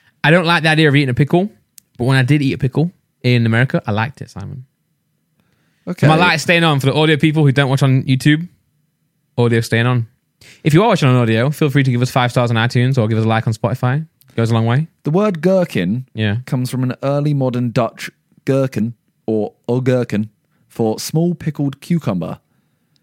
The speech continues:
Speaker 2: Cor-
Speaker 1: Yeah.
Speaker 2: cornichons, I don't know what that is, are tart French pickles made from gherkins pickled in vinegar.
Speaker 1: So yeah, you're correct.
Speaker 2: So I didn't really understand what that meant, but I think I was
Speaker 1: I heard the word gherkin in
Speaker 2: Yeah,
Speaker 1: there,
Speaker 2: yeah,
Speaker 1: so
Speaker 2: I
Speaker 1: I'm
Speaker 2: heard
Speaker 1: gonna.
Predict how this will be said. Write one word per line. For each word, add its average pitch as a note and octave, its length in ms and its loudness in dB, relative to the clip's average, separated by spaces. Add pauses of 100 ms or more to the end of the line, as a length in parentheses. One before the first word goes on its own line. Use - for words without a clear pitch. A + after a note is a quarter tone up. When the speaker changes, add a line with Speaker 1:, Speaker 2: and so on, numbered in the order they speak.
(640)
Speaker 2:
Cor- - 200 0
Speaker 1:
Yeah. C3+ 240 2
Speaker 2:
cornichons, A#2+ 800 -2
I G#2+ 40 0
don't G2+ 100 -2
know F#2+ 60 -4
what F2+ 140 -6
that F#2+ 60 -4
is, G#2 120 -6 (220)
are A#2 180 -2
tart - 460 -6
French - 480 -4
pickles A#2+ 560 -4
made A#2 260 -2
from A2 180 -2
gherkins A2+ 440 -2
pickled A2 440 -4
in G#2 200 -6
vinegar. F2+ 340 -4 (380)
Speaker 1:
So - 80 0
yeah, A2+ 200 0 (920)
you're A2+ 120 -6
correct. A2 380 -4
Speaker 2:
So - 100 -8
I G#2 40 -2
didn't G#2 140 -2
really F#2+ 120 -2
understand F2 460 -6 (300)
what - 160 -12
that F#2 80 -8
meant, A2 220 -4
but G2+ 120 -4
I F2 80 -6
think F#2 200 -8
I - 40 -8
was D#2 160 -10
Speaker 1:
I B2 60 2
heard D#3+ 140 6
the C#3 80 4
word C#3 140 2
gherkin B2+ 280 2
in A#2+ 120 0
Speaker 2:
Yeah, A2+ 60 0
Speaker 1:
there, G2+ 140 0
Speaker 2:
yeah, - 0 -
Speaker 1:
so G2+ 120 0
Speaker 2:
I G#2 60 0
Speaker 1:
I'm G#2+ 60 -2
Speaker 2:
heard G#2 160 -2
Speaker 1:
gonna. D#2+ 100 -10